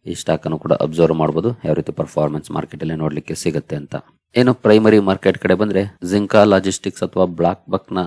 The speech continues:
ಲಿಸ್ಟಿಂಗ್ ಇರುತ್ತೆ ಇವತ್ತು. ಪ್ರೀಮಿಯಂ ಅಂತೂ ಇಲ್ವೇ ಇಲ್ಲ, ನೋಡ್ಬೋದು, ಝೀರೋ ಇದೆ. ಐವತ್ತು ಪರ್ಸೆಂಟ್ ಲಾಭದಲ್ಲಾದ್ರೆ ಅದೇ ಹೆಚ್ಚು ಅಂತ ಅಂದ್ಕೊಳ್ಬೇಕು. ನೋಡೋಣ, so in case ಯಾರಾದ್ರೂ ಅಪ್ಲೈ ಮಾಡಿದ್ರೆ ಅಲರ್ಟ್ ಆಗಿದೆ, ಅಬ್ಸರ್ವ್ ಮಾಡ್ಬೋದು ಯಾವ ರೀತಿ ಇರುತ್ತೆ ಮೊದಲನೇ ದಿನ ಅಂತ.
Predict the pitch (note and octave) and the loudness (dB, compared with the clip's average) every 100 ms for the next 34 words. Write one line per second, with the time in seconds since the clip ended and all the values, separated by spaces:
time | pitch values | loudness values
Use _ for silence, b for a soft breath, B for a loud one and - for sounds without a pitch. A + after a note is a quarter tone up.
0 | - F2+ F2+ F2+ - G2+ F#2+ F2+ - F2 | -6 -4 -2 -2 -4 -2 0 0 0 -2
1 | D#2+ A2+ b b b - F2 F2+ F2+ F#2 | -2 -6 b b b -4 -2 0 0 -2
2 | F2 F2 E2+ F2 E2 E2 E2 E2 E2+ D#2 | 0 0 2 2 2 0 -2 0 -2 0
3 | E2 E2 E2 E2+ - E2 E2 - E2+ - | 2 4 4 2 -2 2 0 0 -4 -2
4 | F2 E2+ E2+ E2+ F2 F2 F2 E2+ - _ | -4 2 2 2 2 4 4 0 -4 _
5 | E2 F2 D#2+ D#2 E2 D#2+ D#2 D#2+ D#2 D#2 | -4 0 0 -2 -6 -6 -6 -8 -8 -6
6 | - D#2 D#2 - G#2 G2+ E2 D2 - - | -4 -4 -6 -6 0 4 2 0 -10 -10
7 | F#2 E2+ F2+ - F2+ E2+ E2+ F2 F2 _ | -6 -2 -2 0 0 2 2 0 -4 _
8 | E2 D#2 F#2 F2+ E2+ E2+ E2+ E2 E2+ E2+ | -10 0 0 2 -2 0 0 0 -2 -2
9 | F2 E2 - _ E2+ E2 E2+ D#2+ D#2+ D#2+ | -4 -8 -10 _ -12 -4 -2 -2 -6 -6
10 | E2 D#2 D#2+ E2 D#2+ D#2 - - - F2 | -4 -4 -4 -6 -4 -4 -6 -8 -6 -2
11 | D#2+ D#2+ D2+ D#2+ D2 C#2+ | 0 0 -2 -4 -4 -8